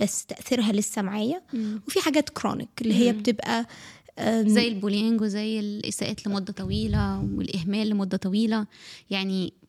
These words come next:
Speaker 2: من الحاجات اللي محتاجين قوي نحترمها إن الإهمال لمدة كبيرة traumatizing. فأنا النهاردة
Speaker 1: طبعًا.
Speaker 2: لما بلاقي إنه جوزي ابتدى ينشغل عني شوية،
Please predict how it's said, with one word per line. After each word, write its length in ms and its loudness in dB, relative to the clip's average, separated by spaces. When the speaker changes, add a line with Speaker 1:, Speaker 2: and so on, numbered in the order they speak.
Speaker 2:
من 80 -2
الحاجات 380 -2
اللي 280 0
محتاجين 500 -2
قوي 160 0
نحترمها 480 -2
إن 120 2
الإهمال 460 4
لمدة 300 4
كبيرة 420 0
traumatizing. 520 2
فأنا 180 2
النهاردة 320 2
Speaker 1:
طبعًا. 140 0
Speaker 2:
لما 100 0
بلاقي 440 -2
إنه 220 -2
جوزي 280 0
ابتدى 280 -2
ينشغل 340 0
عني 240 2
شوية، 400 0